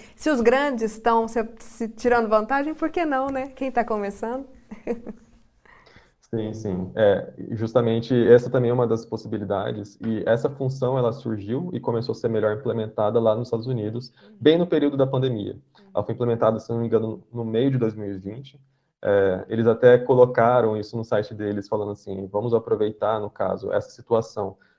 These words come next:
Speaker 2: em que as pessoas precisaram fechar, é, o seu comércio por questões de lockdown e isolamento e tudo mais, e assim a gente possibilita que, já que as pessoas foram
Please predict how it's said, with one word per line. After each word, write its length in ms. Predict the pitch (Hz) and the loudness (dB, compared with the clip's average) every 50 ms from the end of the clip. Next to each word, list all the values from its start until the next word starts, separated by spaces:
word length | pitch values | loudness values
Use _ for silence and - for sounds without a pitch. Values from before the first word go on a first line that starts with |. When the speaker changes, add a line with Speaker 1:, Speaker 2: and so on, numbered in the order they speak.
| _ - | _ -12
Speaker 2:
em 100 | 117 110 | -8 -2
que 120 | - 117 | 2 2
as 100 | 107 - | 2 2
pessoas 300 | - 117 113 - 120 117 | 2 -2 0 0 0 0
precisaram 480 | - 113 127 - 117 117 113 113 113 110 | 0 -4 -4 0 4 6 6 6 4 2
fechar, 640 | - - 120 113 - - - 113 120 127 123 123 - _ _ _ _ _ - | -2 -4 -4 -4 -4 -4 -2 -2 -2 -2 -4 -6 -10 _ _ _ _ _ -6
é, 260 | 107 101 101 98 98 - _ - | -4 -2 -2 -4 -6 -12 _ -12
o 120 | - 113 | -10 -8
seu 160 | 113 - 113 | -4 -2 -2
comércio 600 | 107 - 123 107 107 107 117 117 113 107 - - 113 | 0 0 0 0 0 0 0 0 0 -2 -4 -8 -10
por 160 | - 110 107 | -8 -8 -8
questões 380 | - 104 101 - - 107 104 101 | -6 -8 -8 -6 -6 -6 -6 -4
de 80 | 110 | -4
lockdown 720 | 104 101 - - 117 101 98 101 110 117 120 113 107 104 101 | -6 -6 -6 -6 -6 -4 -2 0 0 2 2 2 0 0 -2
e 140 | 101 98 98 | -4 -4 -6
isolamento 640 | 95 104 104 104 104 101 101 107 117 120 117 117 - | -2 0 0 2 0 0 -2 -2 -4 -4 -6 -8 -12
e 20 | |
tudo 180 | - 104 101 101 | -14 -10 -8 -6
mais, 380 | 104 104 113 127 131 135 _ _ _ _ _ _ _ - | -6 -4 -6 -6 -8 -12 _ _ _ _ _ _ _ 4
e 100 | 127 131 | 8 8
assim 240 | 123 127 - - | 8 8 6 2
a 40 | 135 | 4
gente 220 | 131 135 135 135 - | 4 4 4 2 2
possibilita 760 | - 135 131 - 131 135 139 135 123 120 131 135 127 147 | 0 0 0 0 0 2 2 2 2 2 0 -2 -2 -6
que, 160 | 139 - 120 113 | -6 -4 -4 -2
já 240 | 113 123 117 123 | 2 4 2 2
que 60 | 127 127 | 2 -2
as 100 | 120 - | -4 -4
pessoas 400 | - 120 - - 117 110 104 - | -4 -6 0 2 2 2 2 0
foram 480 | - _ - 127 120 110 104 101 98 | -6 _ 2 4 4 4 2 0 -6